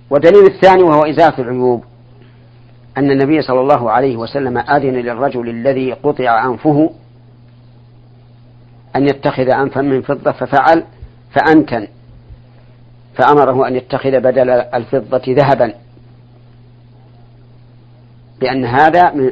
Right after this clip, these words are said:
من إزالة العيب. فخذ هذه القاعدة، القاعدة وانتفع بها.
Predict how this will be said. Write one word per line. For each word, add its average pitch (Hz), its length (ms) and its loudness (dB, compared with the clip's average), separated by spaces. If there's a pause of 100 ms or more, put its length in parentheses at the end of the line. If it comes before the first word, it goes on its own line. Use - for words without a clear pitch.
(120)
من 127 200 -6
إزالة 123 340 -2
العيب. 113 400 -8 (1800)
فخذ 139 280 -2
هذه 131 200 2
القاعدة، 135 300 -2 (100)
القاعدة 151 440 4
وانتفع 127 300 -2
بها. 98 220 -12